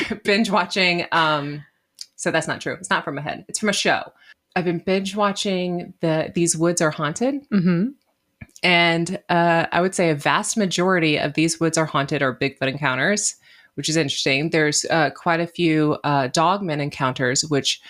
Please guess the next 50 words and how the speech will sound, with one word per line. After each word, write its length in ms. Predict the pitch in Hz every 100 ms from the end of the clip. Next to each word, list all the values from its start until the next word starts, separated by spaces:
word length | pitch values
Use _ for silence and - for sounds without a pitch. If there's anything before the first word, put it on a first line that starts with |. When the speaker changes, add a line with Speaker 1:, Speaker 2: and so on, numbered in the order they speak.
| - - - -
Speaker 1:
are 100 | 185
kinda 360 | - 240 220 196
creepy. 480 | - 196 180 170 -
I 60 | 165
didn't 300 | 170 170 160
realize 600 | 165 160 151 156 151 - _ _
there 180 | 180 175
are 60 |
some 260 | 170 185 180
in 140 | 160
North 240 | 160 160 160
Texas. 880 | - 156 - 156 151 151 151 - - -
Speaker 2:
I 40 |
think 200 | - 240
I 60 | 233
saw 200 | - 165
one 140 | 156
in 120 | 147
Australia. 760 | 139 139 - 180 196 220 226 240 233 _ _ _ _ _
Speaker 1:
Yeah, 200 | 170 156 -
I 60 | 202
mean, 120 | 190
they're 160 | 202
all 220 | 175 170 147
over. 380 | 147 104 165 170
But 220 | 180 -
the, 180 | 180 - -
the 100 | 175
gross, 400 | 165 160 180 -
the 220 | - 160 151
creepy 320 | - 190 202
thing 180 | 202 185
about 280 | 165 -
dogmen 640 | 143 127 139 185 196 208 214
is, 280 | 165 156 -
like, 200 | 151 -
when 160 | 156 156
they 280 | 156 151 -
go 320 | 151 156 175
from 260 | - 151
four 360 | 151 - 151 160
feet 300 | - 170 165
to 120 | 165
two 260 | - - 147
feet, 460 | - 185 196 - - - - -
it 160 | 160 160
sounds 400 | - 151 165 165
like 240 | 175 156
they're 300 | 160 151 147
Speaker 2:
Mm. 80 | 139